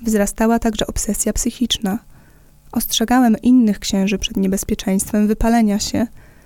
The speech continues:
ale sam nie słuchałem swoich ostrzeżeń. Choroba poluje na każdą słabość, jaką można znaleźć, szczególnie na stres. Stres natomiast może mieć wiele źródeł, nie wszystkie negatywne.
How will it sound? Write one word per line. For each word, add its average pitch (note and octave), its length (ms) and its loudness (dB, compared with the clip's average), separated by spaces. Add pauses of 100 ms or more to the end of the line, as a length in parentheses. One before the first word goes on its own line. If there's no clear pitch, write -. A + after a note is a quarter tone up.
(240)
ale G#3+ 200 2
sam A#3+ 220 2
nie A#3+ 140 2
słuchałem A#3 460 0
swoich - 420 -6
ostrzeżeń. G3 640 -4 (1120)
Choroba A#3 440 0
poluje B3 340 2
na B3 120 2
każdą A#3 340 0
słabość, G3+ 640 -6
jaką G#3 240 -2
można A3 320 0
znaleźć, G#3+ 640 -2 (420)
szczególnie G3 500 -2
na A3 120 2
stres. - 520 -4 (640)
Stres - 420 -2
natomiast G#3 640 -2
może A3+ 220 2
mieć A3+ 180 0
wiele A#3 240 2
źródeł, F#3+ 460 -2 (480)
nie G#3+ 120 0
wszystkie - 340 -4
negatywne. F#3+ 580 -4